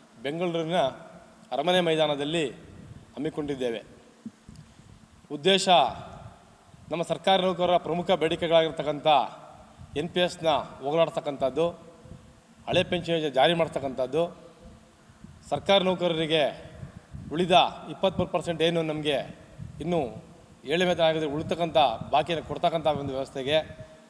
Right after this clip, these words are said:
ಜೊತೆಗೆ ಕರ್ನಾಟಕ ರಾಜ್ಯ ಸರ್ಕಾರಿ ನೌಕರರು ಹಾಗೂ ಕುಟುಂಬದ ಅವಲಂಬಿತರಿಗೆ ಕರ್ನಾಟಕ ರಾಜ್ಯ ಸರ್ಕಾರಿ ನೌಕರ ಸಂಘದ ಏನು ಬೇಡಿಕೆ ಇಟ್ಟಿದ್ದೇವೆ, ಆರೋಗ್ಯ ಸಂಜೀವಿನಿ ಕಾರ್ಯಕ್ರಮವನ್ನು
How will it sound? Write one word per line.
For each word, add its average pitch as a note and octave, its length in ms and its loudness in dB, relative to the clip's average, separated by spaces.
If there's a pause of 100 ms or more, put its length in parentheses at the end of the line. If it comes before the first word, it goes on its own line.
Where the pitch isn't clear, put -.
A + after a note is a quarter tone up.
(140)
ಜೊತೆಗೆ F3+ 500 2 (760)
ಕರ್ನಾಟಕ F3 260 0
ರಾಜ್ಯ F#3 160 2
ಸರ್ಕಾರಿ F#3 340 2
ನೌಕರರು F#3 460 2
ಹಾಗೂ D3+ 220 -4
ಕುಟುಂಬದ F3+ 400 0
ಅವಲಂಬಿತರಿಗೆ E3 1000 2 (640)
ಕರ್ನಾಟಕ F3+ 320 -2 (340)
ರಾಜ್ಯ D3 200 -4
ಸರ್ಕಾರಿ F3+ 360 0
ನೌಕರ F3 180 0
ಸಂಘದ E3 220 -2
ಏನು E3+ 280 0
ಬೇಡಿಕೆ D#3+ 320 -2
ಇಟ್ಟಿದ್ದೇವೆ, D3+ 760 -2 (200)
ಆರೋಗ್ಯ F3 280 4
ಸಂಜೀವಿನಿ F3+ 360 0
ಕಾರ್ಯಕ್ರಮವನ್ನು D#3 800 0